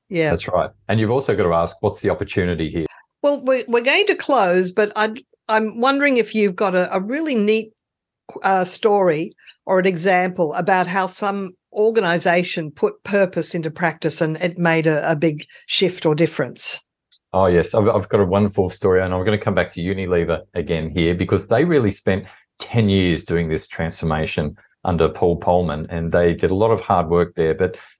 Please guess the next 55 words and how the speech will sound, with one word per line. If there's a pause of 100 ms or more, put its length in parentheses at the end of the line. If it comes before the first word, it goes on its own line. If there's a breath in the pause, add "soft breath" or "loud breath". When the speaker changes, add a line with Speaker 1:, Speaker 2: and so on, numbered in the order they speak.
(220)
Speaker 2:
how
does
it
pay
off?
Well, (540 loud breath)
here's
a
great
little
stat
for
you.
Um,
well,
firstly,
they
recognize
when,
when (440)
young
people
come
into
their
organization,
they're
not
coming
in
for
a
career
for
life. (600 soft breath)
You
know,
Speaker 1:
No.
Speaker 2:
they're
probably
gonna, (160)
on
average,
be
with
them
eighteen
months.
That's
the
reality
of
what's
happening
today.